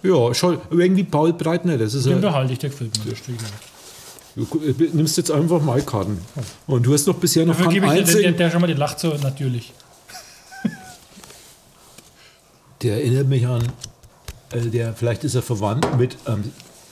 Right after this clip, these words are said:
Speaker 1: Fußballer dabei, so einem bläden deutschen Verein
Speaker 2: Fu-,
Speaker 1: spielt.
Speaker 2: bitte was? Mit
Speaker 1: Na,
Speaker 2: was für
Speaker 1: nix.
Speaker 2: einem? Mit einem
Speaker 1: Äh,
Speaker 2: Eisstock?
Speaker 1: na, Fu-, Fu-, äh, Fußballer ist ja im Moment kein Thema, ne?
Speaker 2: Fußstockschießen.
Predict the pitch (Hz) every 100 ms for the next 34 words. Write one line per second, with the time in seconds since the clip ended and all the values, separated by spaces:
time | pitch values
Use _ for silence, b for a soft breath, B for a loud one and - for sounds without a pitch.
0 | - - - 214 - - 160 135 131 113
1 | 127 120 131 110 - 113 123 123 123 131
2 | - 123 131 127 143 147 135 156 160 156
3 | 143 175 - - 151 113 120 113 214 208
4 | 208 - 131 131 180 - 202 - 113 -
5 | 170 180 165 156 135 - 127 - 127 123
6 | 117 120 113 110 95 - 90 110 107 95
7 | 90 92 180 175 - 160 - 151 127 123